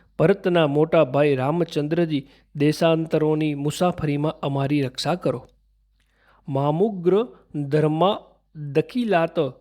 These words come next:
પ્રમાદ નારાયણઃ પાતુ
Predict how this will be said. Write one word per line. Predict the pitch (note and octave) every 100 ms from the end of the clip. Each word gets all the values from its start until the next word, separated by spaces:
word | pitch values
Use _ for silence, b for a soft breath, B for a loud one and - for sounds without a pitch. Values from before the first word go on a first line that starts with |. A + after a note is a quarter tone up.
| _ _ _ _ _
પ્રમાદ | C#3+ D3 D#3 D#3 D3
નારાયણઃ | D3+ C#3+ C#3+ D3+ F#3+ F#3 D#3 C3+ C#3 B2 _ _ _ _ _ -
પાતુ | D#3 E3 - A#3 G3